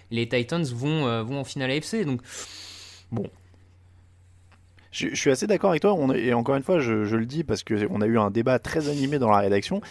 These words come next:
Speaker 2: Et, et je pense qu'on était à peu près tous d'accord sur le fait que, euh, peut-être qu'il est
Speaker 1: Mmh.
Speaker 2: cramé,
Speaker 1: Oui,
Speaker 2: euh,
Speaker 1: ça.
Speaker 2: à cause de ses blessures, et cetera, mais on le sait pas, et qu'il y a vraiment un souci de perception avec Cam Newton, et qu'il y a vraiment une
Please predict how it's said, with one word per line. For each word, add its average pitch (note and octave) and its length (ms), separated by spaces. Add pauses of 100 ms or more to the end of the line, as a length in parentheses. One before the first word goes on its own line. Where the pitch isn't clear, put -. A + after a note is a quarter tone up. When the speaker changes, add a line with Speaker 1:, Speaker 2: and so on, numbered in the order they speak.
(220)
Speaker 2:
Et, A#2 260
et B2+ 60
je - 80
pense - 180
qu'on C#3+ 120
était A#2+ 180
à B2 60
peu D3+ 100
près F3 160
tous D#3 280
d'accord D3+ 380
sur - 140
le A#2+ 100
fait - 240
que, C3 240 (540)
euh, G#2 100 (140)
peut-être F3 400
qu'il C3 460
est G#2 120
Speaker 1:
Mmh. C#3+ 60
Speaker 2:
cramé, B2+ 420
Speaker 1:
Oui, A2 80
Speaker 2:
euh, G2 60
Speaker 1:
ça. F#2 300
Speaker 2:
à - 20
cause A2 140
de G#2 80
ses G2+ 120
blessures, A2 280
et A2 60
cetera, F3+ 280
mais D3+ 280
on E3 80
le D3+ 60
sait B2+ 200
pas, G3 160 (240)
et - 80
qu'il - 100
y - 40
a - 20
vraiment F#3 320
un D#3+ 40
souci - 360
de - 120
perception E3 520
avec A#2+ 160
Cam A2+ 180
Newton, A#2+ 320
et B2 60
qu'il - 160
y G#2 40
a F#2+ 60
vraiment A#2+ 340
une B2+ 120